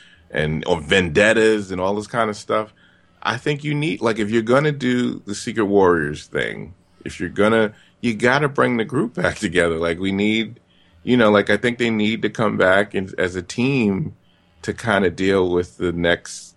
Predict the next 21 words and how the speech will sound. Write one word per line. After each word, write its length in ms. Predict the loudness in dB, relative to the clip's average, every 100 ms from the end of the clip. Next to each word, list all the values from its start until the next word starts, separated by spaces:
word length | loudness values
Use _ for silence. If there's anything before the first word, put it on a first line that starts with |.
| -8
threat 360 | 0 2 2
that 160 | -6 -6
they 120 | -4
need 260 | -2 -4 -4
to 80 | -4
deal 300 | 0 2 2
with. 220 | 0 0
But 100 | 0
I 100 | 0
kinda, 600 | 2 2 2 2 -2 -4 -12 _ -20 -6
I 100 | -4
kinda 300 | 0 0 0
like 320 | 0 -2 -2
that 160 | -4
they're 120 | -2 -2
back 280 | -2 -4
together. 460 | -6 -6 -4 -2 -4
I 80 | -4
think 160 | -6 -6
it 120 | -4
kinda, 500 | 0 2 2 0 -2